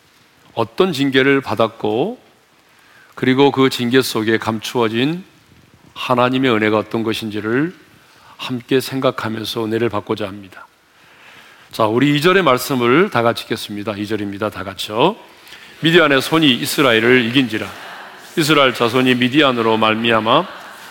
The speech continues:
산에서 웅덩이와 굴과 산성을 자기들을 위하여 만들었으며." 자, 미디안의 선교-, 미디안의 손에 넘겨진 이스라엘 백성들이 이제 미디안 사람들의 낯을 피하여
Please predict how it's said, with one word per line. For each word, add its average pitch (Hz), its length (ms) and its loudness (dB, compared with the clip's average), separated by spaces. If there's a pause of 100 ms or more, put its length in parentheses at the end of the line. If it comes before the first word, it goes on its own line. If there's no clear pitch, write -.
산에서 147 460 0
웅덩이와 120 600 2
굴과 120 580 2 (300)
산성을 127 800 0
자기들을 139 480 2
위하여 107 300 2
만들었으며." 113 760 0 (1500)
자, 110 160 -2
미디안의 165 420 4
선교-, 175 560 2
미디안의 175 400 2
손에 147 220 2
넘겨진 143 560 2
이스라엘 160 400 2
백성들이 120 840 0 (1040)
이제 123 500 0
미디안 143 320 2
사람들의 127 520 0
낯을 110 500 -2
피하여 127 560 -2